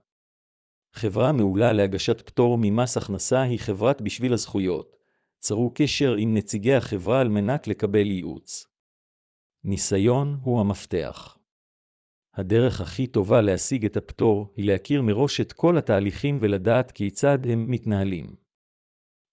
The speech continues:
כאשר אתם לא ניגשים להגשת הפטור לבד, אלא בעזרת אנשי מקצוע, אתם מגדילים משמעותית את הסיכויים שלכם להשיג את הפטור.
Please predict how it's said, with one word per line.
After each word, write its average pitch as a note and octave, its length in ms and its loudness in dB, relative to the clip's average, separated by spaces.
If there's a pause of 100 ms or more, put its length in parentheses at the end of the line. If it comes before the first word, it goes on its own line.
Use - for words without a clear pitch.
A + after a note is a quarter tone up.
כאשר A2+ 420 0
אתם A2+ 280 2
לא C3 160 4
ניגשים C3+ 460 -2
להגשת G#2 460 0
הפטור G#2+ 420 0
לבד, F2+ 360 -2 (520)
אלא A2 180 2
בעזרת G#2 480 2
אנשי A2 280 0
מקצוע, G#2 540 2 (460)
אתם A2+ 320 0
מגדילים G#2 500 0
משמעותית G#2+ 640 -2
את A#2+ 100 -4
הסיכויים B2+ 580 -2
שלכם A#2+ 460 -2
להשיג A2+ 400 -2
את G2 120 -4
הפטור. C2+ 540 -6